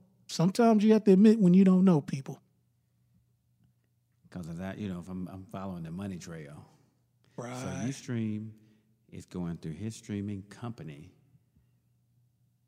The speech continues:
Speaker 2: Who's paying his company?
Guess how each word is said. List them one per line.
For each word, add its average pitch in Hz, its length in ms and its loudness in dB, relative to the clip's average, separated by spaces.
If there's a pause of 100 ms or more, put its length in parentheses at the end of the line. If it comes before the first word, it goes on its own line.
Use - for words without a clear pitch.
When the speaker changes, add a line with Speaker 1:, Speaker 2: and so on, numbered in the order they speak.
(1300)
Speaker 2:
Who's 107 160 -10
paying 90 440 -16
his 110 200 -16
company? - 420 -20